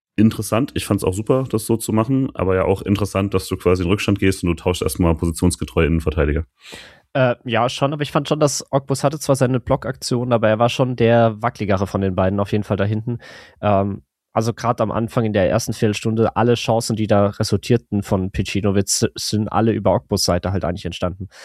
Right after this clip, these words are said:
Speaker 2: Und deswegen fand ich schon okay, ähm, da auch zu reagieren. Ähm, ja, passt für mich und macht sich ja dann auch bemerkbar <laughs> irgendwann,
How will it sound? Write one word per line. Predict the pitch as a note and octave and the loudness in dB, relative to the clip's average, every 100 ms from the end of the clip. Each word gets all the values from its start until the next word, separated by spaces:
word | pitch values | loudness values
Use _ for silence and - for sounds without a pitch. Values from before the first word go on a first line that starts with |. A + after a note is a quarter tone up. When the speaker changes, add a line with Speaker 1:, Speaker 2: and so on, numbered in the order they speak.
| - - - | -18 -18 -10
Speaker 2:
Und | G#2+ | -6
deswegen | A2+ C3 A#2 | 0 0 0
fand | C3 | -4
ich | B2+ | -2
schon | C#3+ | 0
okay, | C3+ - C3 B2 - | 0 4 4 4 2
ähm, | - A#2+ A2 G#2+ | 2 2 0 2
da | A2 | 2
auch | F#2 A2 | 2 0
zu | - | -6
reagieren. | A2 A2 G2+ B2 B2+ B2 C3 _ - - _ _ | -2 -2 0 0 0 0 -6 _ -20 -20 _ _
Ähm, | G2+ G2+ G2 G2 G2 G#2 _ _ _ _ - | 0 2 0 -2 -8 -12 _ _ _ _ -4
ja, | F#2+ - _ | -4 -4 _
passt | - - - - | -6 -6 -10 -20
für | _ - | _ -4
mich | F#2+ F#2+ | -4 -4
und | - G2 G2+ | -10 -12 -6
macht | A#2+ B2 | -4 -4
sich | B2+ | -2
ja | A#2+ | 0
dann | A#2 A2+ | 0 2
auch | A2 A#2+ - _ - | 2 2 -2 _ -6
bemerkbar | A#2 B2 C#3 - A2 C3 | -2 0 -2 0 2 2
<laughs> | |
irgendwann, | - G#2+ G#2+ G#2 A2+ C3+ | 0 -2 -6 -4 -4 -4